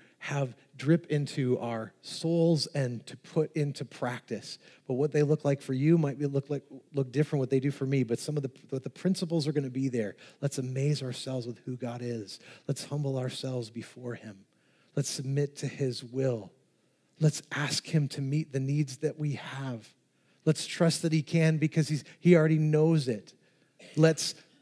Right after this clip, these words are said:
forgive others because we've been forgiven much and know that we're forgiven. Let's trust that he's gonna go before us. These are the categories for you too. And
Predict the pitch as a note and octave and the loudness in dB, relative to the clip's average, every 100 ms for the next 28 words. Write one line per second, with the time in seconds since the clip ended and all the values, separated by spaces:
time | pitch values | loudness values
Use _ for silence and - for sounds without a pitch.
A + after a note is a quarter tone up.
0 | _ _ - F3+ B2 F3 F3 F3 C#3+ - | _ _ 4 4 6 10 12 12 8 0
1 | _ D#3+ D#3+ D3+ C3+ D3 D#3 D3 F3 E3 | _ 2 4 2 0 0 2 6 6 6
2 | D#3 - C3 A#2+ F3 E3+ D#3+ D#3+ D#3+ - | 4 0 -2 6 6 6 4 4 4 0
3 | D#3+ D#3 E3 F3 E3 D3 D#3 C#3+ - - | 0 4 6 6 4 4 4 4 2 -10
4 | - D#3 B2 C#3+ B2 G2+ F2 _ _ - | -2 0 6 6 6 -2 -8 _ _ -20
5 | - - _ _ _ E3 - - - C#3 | -20 -20 _ _ _ -10 -8 -12 -8 -6
6 | - C#3+ C#3 A#2 B2+ B2 B2+ A#2+ A#2 - | -6 -4 -2 -2 -4 0 2 2 -2 -12
7 | A2+ G#2+ G#2 - - - _ _ _ _ | -12 -12 -12 -18 -20 -20 _ _ _ _
8 | _ - D#3 C#3+ B2+ - - B2+ C3 B2+ | _ -2 -2 0 -6 -10 -12 -10 -8 -6
9 | A#2+ A#2 A2 A#2+ - B2+ C3 B2 C3+ A#2+ | -4 -4 -6 -10 -10 -6 -6 -6 -4 -4
10 | B2+ B2+ | -4 -8